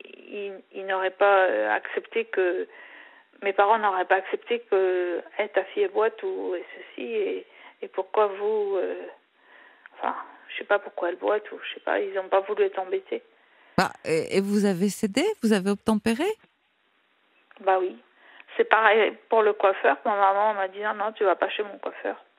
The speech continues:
Speaker 2: Mais on dirait, pourquoi est-ce que vous acceptez tout ça ?
Speaker 1: Parce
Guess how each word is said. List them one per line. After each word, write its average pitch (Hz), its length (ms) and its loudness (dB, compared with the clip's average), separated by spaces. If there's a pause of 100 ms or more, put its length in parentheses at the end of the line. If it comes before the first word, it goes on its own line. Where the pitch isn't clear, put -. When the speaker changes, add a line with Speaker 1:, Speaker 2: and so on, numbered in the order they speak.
(800)
Speaker 2:
Mais 202 260 2
on 214 140 4
dirait, 214 300 2 (160)
pourquoi 381 360 4
est-ce 254 140 2
que - 100 2
vous 202 260 2
acceptez 208 520 -2
tout - 180 -14
ça ? 190 320 0 (2750)
Speaker 1:
Parce 208 140 -4